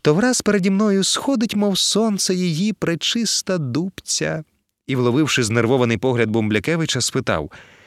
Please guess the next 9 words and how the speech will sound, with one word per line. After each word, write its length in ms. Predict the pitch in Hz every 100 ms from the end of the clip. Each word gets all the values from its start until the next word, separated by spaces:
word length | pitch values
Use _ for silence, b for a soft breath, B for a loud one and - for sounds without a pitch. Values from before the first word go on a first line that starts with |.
| b b
"Це 480 | - 165 151 131 127
нічого, 440 | 143 147 277 262
що 160 | 226 170
я 120 | 151
вдався 340 | 135 147 - 139
саме 320 | 156 139 139
до 140 | 147
такого 460 | - 190 156 104 104
терміну?" 480 | 117 98 87 85